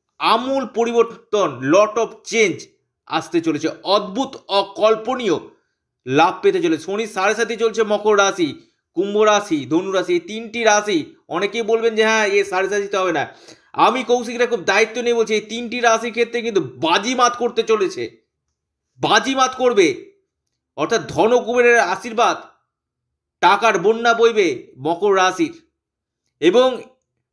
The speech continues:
আপনাদের যে কোনো কাজে আপনারা কিন্তু নিশ্চিত রূপে সফলতা আপনারা কিন্তু পাবেন মকর রাশি। এবং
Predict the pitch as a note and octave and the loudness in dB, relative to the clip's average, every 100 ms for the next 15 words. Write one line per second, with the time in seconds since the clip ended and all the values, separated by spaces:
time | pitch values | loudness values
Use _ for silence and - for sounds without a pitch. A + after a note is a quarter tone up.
0 | _ - E3 G3 A#3 A#3 B3+ A3 D#3+ - | _ -4 -2 -2 -2 0 0 -2 -6 -2
1 | B3 B3 C4 C4+ C4+ - - _ E3+ G3+ | 0 0 -2 0 -2 -4 -16 _ 0 2
2 | A3 A3 D3+ - _ _ _ _ - F#3 | 4 2 0 -10 _ _ _ _ -4 -4
3 | - A#3 B3+ B3+ C4 G#3 A#3+ D#4+ - _ | -2 -2 -2 -2 -6 -4 -2 -4 -6 _
4 | _ _ _ _ C#3 F3 A#3 A3+ C#4+ G#3+ | _ _ _ _ -4 0 0 -2 -2 0
5 | B3+ A#3+ G3+ A3 - - _ - - F#3+ | 0 2 2 0 -4 -20 _ -10 -6 -2
6 | G#3 B3+ C4 B3+ F#3+ - - _ _ - | 0 0 0 2 2 0 -10 _ _ -4
7 | E3+ G3+ G3+ G3+ G3 B3 E4 - _ - | -4 -2 -2 -2 -4 -6 -8 -10 _ -2
8 | D#3+ D3 C#3 E3 E3+ D#3+ C#3 C#3 A#2+ - | 0 2 2 0 2 2 2 -2 -8 -20
9 | _ _ _ _ _ _ _ _ _ - | _ _ _ _ _ _ _ _ _ 2
10 | E3+ A#3 C4 | 4 4 2